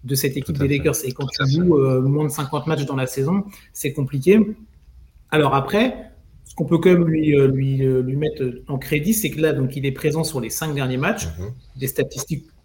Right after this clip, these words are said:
Speaker 1: plus ou moins intéressantes. On a du vingt-sept, du trente-sept points, du vingt-six, on a deux matchs à quinze.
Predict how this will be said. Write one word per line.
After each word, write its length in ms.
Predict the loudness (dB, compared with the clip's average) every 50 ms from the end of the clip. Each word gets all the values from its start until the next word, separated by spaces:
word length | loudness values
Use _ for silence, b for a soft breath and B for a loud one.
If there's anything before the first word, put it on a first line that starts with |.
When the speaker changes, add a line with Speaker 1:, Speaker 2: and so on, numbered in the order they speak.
| _ _ _ _ _ _ _ _ _ _ _ -20 _ _
Speaker 1:
plus 180 | -8 -4 -2 0
ou 60 | 2
moins 180 | 4 4 4 2
intéressantes. 600 | 4 2 4 4 4 2 2 2 0 0 0 -2
On 100 | -2 -2
a 80 | -2
du 140 | -2 -2 -2
vingt-sept, 420 | -2 -2 -2 -2 0 0 0 -2
du 140 | -2 -6 -8
trente-sept 440 | -6 -6 -6 -4 -2 -2 -4 -4 -4
points, 220 | -6 -4 -4 -4
du 100 | -2 -4
vingt-six, 520 | -4 -4 -4 -4 -2 0 0 0 0 0 -4 -6
on 80 | -4
a 100 | -2 -2
deux 140 | 0 0 2
matchs 240 | 2 2 0 0 -2
à 60 | -4
quinze. 360 | -2 -2 -2 -2 -2 -4 B